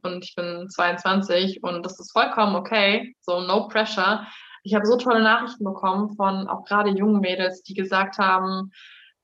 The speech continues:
„Wow, danke dir, ich fühle mich voll unter Druck gesetzt oder ich mache mir selber den Druck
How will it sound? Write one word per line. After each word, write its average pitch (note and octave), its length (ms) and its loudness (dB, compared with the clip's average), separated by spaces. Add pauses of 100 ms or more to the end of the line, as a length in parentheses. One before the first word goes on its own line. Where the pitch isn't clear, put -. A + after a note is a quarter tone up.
„Wow, A3+ 680 6 (140)
danke A#3+ 380 2
dir, A3 560 4
ich G#3+ 160 -10
fühle A3 120 0
mich G#3+ 180 0
voll G#3 120 2
unter G3 200 0
Druck A#3+ 240 -4
gesetzt G#3+ 460 2
oder G3+ 140 0
ich G3 120 -4
mache G3 180 0
mir G3+ 140 2
selber B3 380 2
den A3 180 4
Druck G#3 480 2